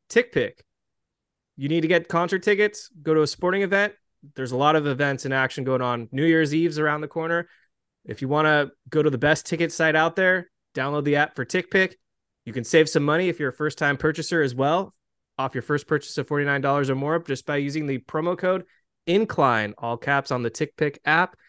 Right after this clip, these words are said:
No service fees at checkout. They have some of the craziest low prices that I'm seeing for even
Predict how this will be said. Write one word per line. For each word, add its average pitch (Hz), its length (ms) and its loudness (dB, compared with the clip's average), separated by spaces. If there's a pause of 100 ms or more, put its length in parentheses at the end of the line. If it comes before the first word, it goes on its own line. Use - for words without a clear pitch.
(180)
No 151 280 6
service 196 460 2
fees 147 220 -4
at 139 160 0
checkout. 165 540 0 (360)
They 139 160 -4
have 151 180 2
some 160 140 -2
of 156 80 -4
the 139 80 -6
craziest 196 580 0
low 185 140 -4
prices 156 360 -2
that 151 140 -2
I'm 143 80 -4
seeing 151 300 -6
for 147 100 -8
even 170 240 -2